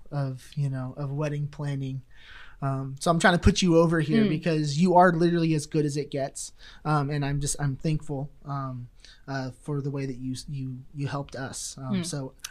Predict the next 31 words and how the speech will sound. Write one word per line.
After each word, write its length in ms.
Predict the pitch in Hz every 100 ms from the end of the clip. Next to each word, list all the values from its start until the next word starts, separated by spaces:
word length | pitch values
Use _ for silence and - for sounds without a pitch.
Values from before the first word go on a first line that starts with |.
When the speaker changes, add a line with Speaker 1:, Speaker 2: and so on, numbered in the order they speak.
| -
Speaker 1:
her 140 | 202
opinions 400 | 185 208 190 185
Speaker 2:
Thanks. 80 | 156
Speaker 1:
might 160 | 175 170
just 160 | 160
be 60 | 170
her 120 | 160
opinions, 380 | 156 160 156 147
but 140 | 143 196
they're 100 | 160
very 260 | 147 147
good 220 | 139 - 285
opinions. 560 | 156 147 - 214 214 208 -
Speaker 2:
<laughs> 180 | 269 -
Okay, 320 | 247 247 208 208
well, 160 | 214
thanks. 360 | 214 - - -
<laughs> 80 | 254 269 254 254
I'll 140 | 220 233
take 200 | - -
it. 180 | - - 320 311 - - - -
So 320 | - 294 240
number 280 | 226 240 269
five, 560 | 285 240 214 226 233 - -
um, 560 | 202 196 196 196 202 196
I 360 | 202 196 196 196
said 400 | - 202 190 185
is 240 | - 196
a 80 | 196
quality 560 | 196 - 196 202 220 247
photographer, 840 | 294 - 202 190 185 196 214